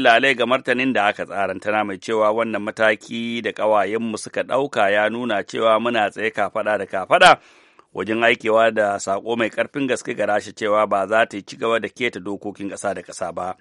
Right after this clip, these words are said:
Hukumomin Rasha suka ce Vladimir Putin, shugaban ƙasar, zai yanke shawara kan irin martani da Moscow za ta ɗauka kan wannan mataki. A halin da ake ciki kuma, Amurkan ta aza takunkumi kan kamfanonin ƙasar Pakistan guda bakwai kan zargin suna fatauci da makaman ka-,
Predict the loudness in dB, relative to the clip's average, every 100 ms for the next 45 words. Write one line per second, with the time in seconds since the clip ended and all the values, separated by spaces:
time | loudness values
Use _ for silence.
0 | _ _ _ _ _ -14 -8 -4 -2 2
1 | 2 2 0 0 -6 -6 -6 0 2 2
2 | 0 -8 -10 -14 -12 -8 -6 -4 0 2
3 | 2 0 _ _ _ -8 -4 -2 -4 -2
4 | 2 4 4 2 -2 -6 -8 -4 -4 -4
5 | -4 -2 -2 -4 -6 -8 -6 -6 -6 -2
6 | 0 0 -4 -2 -2 -4 -6 -8 -10 -12
7 | -12 -10 -10 -10 -14 -14 _ _ _ _
8 | _ _ _ _ _ _ _ _ -20 -20
9 | _ _ _ 0 4 4 4 4 4 2
10 | 0 0 -2 -4 -12 -8 -2 0 2 0
11 | 0 0 4 6 6 2 2 2 0 -4
12 | -4 0 0 0 -2 0 -2 -2 -4 -2
13 | -2 2 2 2 0 -2 -2 0 0 0
14 | -2 -2 -2 -2 -4 -4 -8 -2 -2 -2
15 | -2 -4 -6 -8 -6 -6 -8 -8 -6 -4
16 | -6 -6 -8